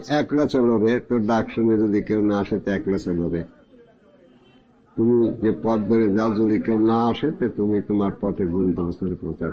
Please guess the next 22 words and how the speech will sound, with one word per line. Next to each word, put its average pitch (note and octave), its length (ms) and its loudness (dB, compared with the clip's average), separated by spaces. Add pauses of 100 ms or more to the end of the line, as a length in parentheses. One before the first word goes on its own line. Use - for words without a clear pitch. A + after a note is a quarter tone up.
চেষ্টা - 340 -10
করো, - 680 -10
একাই A2 240 0
চলে।" C#2 300 -10 (1700)
এ-, F2+ 260 0 (460)
এদের D#3+ 340 2
কথাই E3 260 2
কিন্তু D#3+ 260 2
অনেকখানি D3+ 720 4 (460)
আশ্বস্তমূলক C3+ 840 0
বাণী F#2 360 0
আছে, D2 260 -10 (920)
যেটা A#2+ 240 2
লালনের A2+ 540 4
কথাই G#2 300 0
খুঁজে G2+ 280 0
পাবো D2 380 -6
না। B1 140 -12 (2500)
কিন্তু C3+ 260 4
সাধারণ E3+ 500 2
মানুষে E3 400 4
দেখো B2 420 2